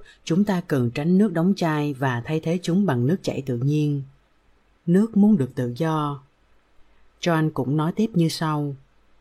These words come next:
"Điều quan trọng là chúng ta phải thay đổi những mong muốn của mình để xử lý nước bằng sự tôn trọng. Trong nền văn hóa hiện đại, chúng ta đã đánh mất thái độ tôn trọng đối với nước. Ở Hy Lạp cổ đại,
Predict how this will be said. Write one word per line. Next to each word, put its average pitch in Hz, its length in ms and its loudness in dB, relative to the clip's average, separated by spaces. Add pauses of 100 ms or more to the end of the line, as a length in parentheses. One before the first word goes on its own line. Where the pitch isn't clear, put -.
(380)
"Điều 135 260 0
quan 180 220 2
trọng 131 240 0
là 127 120 0
chúng 160 220 0
ta 170 180 0
phải 135 200 -4
thay 175 160 -4
đổi 135 220 0
những 170 280 2
mong 160 200 2
muốn 180 180 2
của 127 140 -2
mình 131 340 2
để 123 160 0
xử 120 220 -2
lý 160 200 0
nước 226 280 2
bằng 123 240 0
sự 120 220 -2
tôn 175 220 0
trọng. 117 400 -2 (920)
Trong 175 180 4
nền 127 200 2
văn 156 220 -2
hóa 165 160 0
hiện 135 240 2
đại, 120 400 -6 (300)
chúng 185 180 2
ta 175 140 -2
đã 139 140 -4
đánh 156 240 -2
mất 208 120 4 (100)
thái 196 160 -4
độ 123 220 0
tôn 160 300 0
trọng 123 220 -2
đối 147 180 -2
với 170 120 -2
nước. 196 240 2 (1300)
Ở 131 240 -2
Hy 185 180 0
Lạp 135 280 -4
cổ 135 160 -2
đại, 117 420 -6